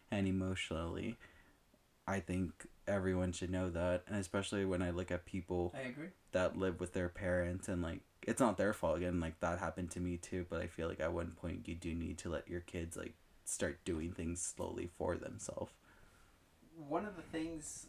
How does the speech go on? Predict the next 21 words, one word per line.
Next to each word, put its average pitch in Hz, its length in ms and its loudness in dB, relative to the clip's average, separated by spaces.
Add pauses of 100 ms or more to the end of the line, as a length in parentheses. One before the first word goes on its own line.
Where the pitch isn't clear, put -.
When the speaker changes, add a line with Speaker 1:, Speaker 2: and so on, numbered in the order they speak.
(140)
Speaker 2:
that 135 140 2
I 120 120 4
do, 131 680 -6 (800)
uh, 127 180 6
what's 123 220 -4
it - 120 -12
called, 110 240 -4 (520)
completely 156 520 -4
agree 135 280 -8
with 123 180 -10 (1200)
is 131 200 -6
that 127 420 2
everybody 147 760 2
should 131 320 -6
lo-, 131 300 2 (100)
uh, 135 260 4 (300)
learn 139 340 -2
a 139 100 -2
little 139 360 -4
bit 156 340 -2
about 117 460 2